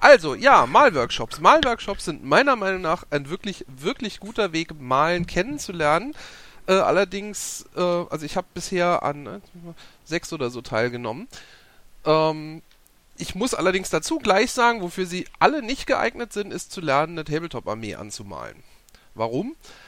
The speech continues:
Ähm, man lernt da sehr viel übers Malen, man lernt da extrem viel darüber, wieso bestimmte Dinge funktionieren, wieso bestimmte Figuren gut aussehen,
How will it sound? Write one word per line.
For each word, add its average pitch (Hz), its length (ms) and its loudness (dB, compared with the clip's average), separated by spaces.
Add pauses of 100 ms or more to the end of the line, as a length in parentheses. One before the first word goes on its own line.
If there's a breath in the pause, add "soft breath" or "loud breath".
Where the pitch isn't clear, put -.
(400 soft breath)
Ähm, 160 400 2
man 139 200 0
lernt 143 360 2
da 208 160 0
sehr 151 240 -2
viel 190 160 -10
übers 143 360 -6
Malen, 214 460 -2
man 160 140 -6
lernt 147 280 -4
da 151 80 -4
extrem 190 640 -8
viel 202 320 -8
darüber, 165 600 -4
wieso 143 340 -10
bestimmte 175 460 -10
Dinge 165 260 -10
funktionieren, 175 720 -10
wieso 147 180 -10
bestimmte 156 480 -12
Figuren 175 480 -6
gut 233 240 -10
aussehen, 185 540 -6